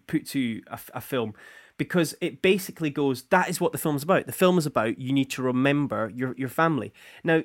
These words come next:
even, even when, and they, they do a wonderful storytelling aspect in Coco when, you know,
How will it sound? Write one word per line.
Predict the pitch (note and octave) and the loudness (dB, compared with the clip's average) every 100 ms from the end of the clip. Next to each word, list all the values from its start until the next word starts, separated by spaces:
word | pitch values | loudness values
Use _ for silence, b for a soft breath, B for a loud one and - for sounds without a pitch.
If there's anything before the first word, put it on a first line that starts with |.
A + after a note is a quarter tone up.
| - | 2
even, | G#3 B3+ B3 F#2+ G#2 D#3+ _ _ | 4 4 2 -6 -8 -14 _ _
even | G#3 A3+ F#3+ D#3+ | -4 -2 -2 0
when, | C#3 C3 | 0 0
and | D3 D#3 | 0 -2
they, | - | 0
they | D#3+ | -2
do | C#3+ E3 | 4 4
a | |
wonderful | C#3 D3+ G3 F3 C#3+ | 4 4 4 2 -2
storytelling | - C#3 A#2+ B2+ A#2+ | 2 2 4 2 2
aspect | A#2 - - | 0 -2 -2
in | B2 | -4
Coco | - B2 - | -2 -2 0
when, | A#2+ B2+ B2+ A#2+ B B B B - | 2 2 2 0 B B B B 0
you | D3+ | 4
know, | D3 | 4